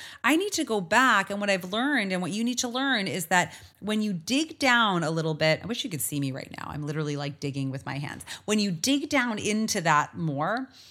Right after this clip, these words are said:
what I have actually learned, when I feel judged by someone and it bothers me, it's because I have judged myself for that same thing. And that is a huge indicator that there is something emotional there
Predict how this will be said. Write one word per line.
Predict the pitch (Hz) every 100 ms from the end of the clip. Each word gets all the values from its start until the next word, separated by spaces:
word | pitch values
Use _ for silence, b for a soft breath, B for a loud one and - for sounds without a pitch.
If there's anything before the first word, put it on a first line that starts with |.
| B -
what | 202 -
I | 214
have | 269 254
actually | 254 - 220
learned, | 165 156 165 165
when | 170
I | 196 269
feel | 285 320 262
judged | 180 156 135 160 - -
by | 180
someone | 180 208 202 208 220 208
and | 170
it | - _ _
bothers | 151 147 170 233 254 269
me, | 285 311 320 311 B _ _ -
it's | -
because | 175 196 190 185
I | 202
have | 208 160
judged | - 165 165 -
myself | 151 143 - 147 -
for | 147
that | 131 131 -
same | - 87 -
thing. | - - _ _ _ B B B B
And | 170 175
that | 208 262
is | 190
a | 165
huge | - - - 220 208 196
indicator | 180 160 160 143 139 139
that | 143 147
there | 170
is | 151 165
something | - - 185 190 208 233 214
emotional | 190 160 156 - 214 220
there | 214 233 247